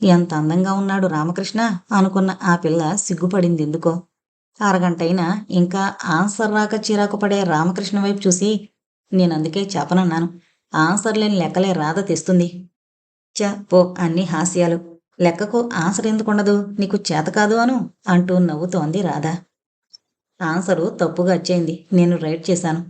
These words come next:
ఆన్సర్ ఇది, కావాలంటే మీ టీచర్ని అడుగు. రేపు మళ్ళీ నేను వచ్చినప్పుడు నాకు రిజల్ట్స్ చెప్పు.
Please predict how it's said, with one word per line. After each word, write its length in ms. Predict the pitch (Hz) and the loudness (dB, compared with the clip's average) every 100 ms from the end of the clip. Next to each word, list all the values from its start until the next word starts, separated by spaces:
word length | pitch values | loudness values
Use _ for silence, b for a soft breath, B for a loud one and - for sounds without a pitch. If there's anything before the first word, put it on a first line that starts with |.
| - 165 | -4 0
ఆన్సర్ 340 | 160 170 175 | 2 2 2
ఇది, 300 | 165 175 180 - | 2 0 -2 0
కావాలంటే 500 | 165 156 185 175 202 | 2 4 2 0 -2
మీ 160 | 214 196 | -2 -2
టీచర్ని 380 | 180 185 170 | -2 -2 -2
అడుగు. 240 | 156 156 165 - 165 _ _ _ 202 | -2 -4 -6 -14 -20 _ _ _ 0
రేపు 220 | 190 196 | 0 2
మళ్ళీ 360 | 190 170 175 | 2 2 2
నేను 220 | 208 196 170 | 0 0 0
వచ్చినప్పుడు 560 | - 190 170 180 233 196 | -2 -4 0 -2 0 0
నాకు 220 | 180 180 | 0 2
రిజల్ట్స్ 380 | 160 190 - 165 | 2 0 -2 -6
చెప్పు. 180 | 160 | -2